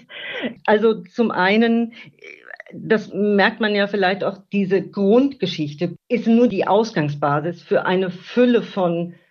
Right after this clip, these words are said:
Anregungen, ob das die literarischen Anspielungen sind, die man dort findet, die Fragen, die einen selber zum Nachdenken bringen. Es werden ja wirklich so die großen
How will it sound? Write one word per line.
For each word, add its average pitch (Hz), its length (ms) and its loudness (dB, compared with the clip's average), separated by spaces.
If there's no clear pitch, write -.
Anregungen, 151 760 0
ob 190 240 -2
das 196 300 0
die 208 80 0
literarischen 208 720 2
Anspielungen 147 720 -2
sind, 143 320 -2
die 143 100 0
man 147 440 -2
dort 170 340 0
findet, 165 460 2
die 208 480 0
Fragen, 202 840 0
die 208 200 0
einen 190 260 0
selber 196 380 4
zum 185 380 0
Nachdenken 185 720 2
bringen. 196 220 2
Es 175 160 -4
werden 202 240 2
ja 190 160 0
wirklich 202 280 -8
so 196 120 0
die 196 140 -4
großen 202 680 2